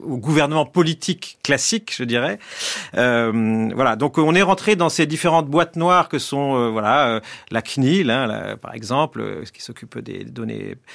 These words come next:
personnelles, la Commission nationale informati-, lib-,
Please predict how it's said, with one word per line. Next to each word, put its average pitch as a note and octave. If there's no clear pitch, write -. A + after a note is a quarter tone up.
personnelles, D#3
la A2
Commission A2
nationale A2
informati-, A2+
lib-, A2+